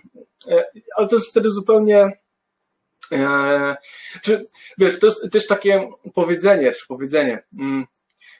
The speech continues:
jakby osoby, które same doszły do, do sukcesu w biznesie, to one zupełnie patrzą inaczej na pieniądze niż te osoby, które później ten biznes przejmują. I mówi, jest takie nawet chyba niemieckie powiedzenie, że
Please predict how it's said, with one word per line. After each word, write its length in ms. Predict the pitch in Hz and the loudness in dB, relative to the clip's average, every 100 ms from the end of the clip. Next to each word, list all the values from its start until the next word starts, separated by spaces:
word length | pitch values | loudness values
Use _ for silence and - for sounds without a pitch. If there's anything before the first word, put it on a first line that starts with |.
| _ | _
jakby 300 | 131 156 - _ - | -8 -6 -6 _ -6
osoby, 360 | - 226 220 | -2 0 0
które 180 | 214 196 | 0 -2
same 260 | 196 240 214 | 2 2 4
doszły 320 | 180 170 151 | 2 0 0
do, 320 | 147 147 143 160 | 4 4 2 -8
do 80 | 147 | -12
sukcesu 460 | 160 - 160 151 | -12 -2 -2 -2
w 60 | 143 | -14
biznesie, 580 | 143 151 135 160 196 226 _ _ _ _ _ _ _ _ _ _ - 147 | -10 -8 -4 0 0 0 _ _ _ _ _ _ _ _ _ _ -10 -4
to 140 | - 190 | 2 4
one 200 | 196 202 | 6 4
zupełnie 320 | 190 208 196 | 4 2 4
patrzą 240 | 196 196 | 2 0
inaczej 280 | 190 202 202 | 0 0 0
na 80 | 180 | -4
pieniądze 360 | 170 175 190 185 | -2 -2 -2 -2
niż 100 | 175 | -2
te 80 | |
osoby, 220 | 190 196 180 | -2 -2 -4
które 160 | 185 | -6
później 220 | 175 185 | -4 -6
ten 140 | 175 170 | -6 -6
biznes 340 | 180 175 170 | -4 -4 -4
przejmują. 580 | - 165 170 180 135 110 - - - - | -2 -2 2 4 4 0 -10 -20 -20 -12
I 60 | 147 | -6
mówi, 180 | 170 | -6
jest 120 | 175 175 | -4 -6
takie 240 | 170 175 160 | -6 -6 -2
nawet 240 | 160 160 | -4 -4
chyba 220 | 165 160 | -4 2
niemieckie 400 | 156 156 165 - | 2 2 -2 -4
powiedzenie, 460 | 160 147 147 185 160 | -8 -8 -4 0 0
że 200 | 147 147 | 0 -2